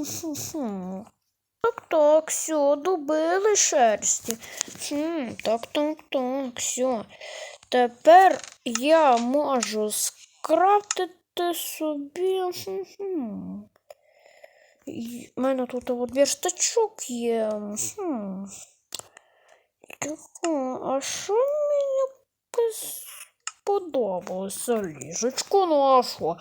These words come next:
Так, ліжечко, хм, де ліжечко поставити? Зламаємо сюди,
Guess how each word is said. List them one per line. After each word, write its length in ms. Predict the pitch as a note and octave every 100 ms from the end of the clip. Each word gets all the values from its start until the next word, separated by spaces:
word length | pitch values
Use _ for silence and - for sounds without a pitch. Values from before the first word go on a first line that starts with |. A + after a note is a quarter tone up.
| - - - -
Так, 260 | F3 F3 G#3+
ліжечко, 1000 | G#3+ B3 D4 F4 E4+ - F4+ F4 F4 E4+
хм, 680 | - F#4 E4+ C#4+ A3 G3 G3
де 220 | G3+ A#3+
ліжечко 500 | G#3+ E3 F3 - F3
поставити? 500 | F3+ F#3 F#3+ F#3 G3+ - - _ _ -
Зламаємо 760 | B3 D4+ D#4+ D#4 D4 C4+ C4+
сюди, 400 | C4+ - B3+ B3+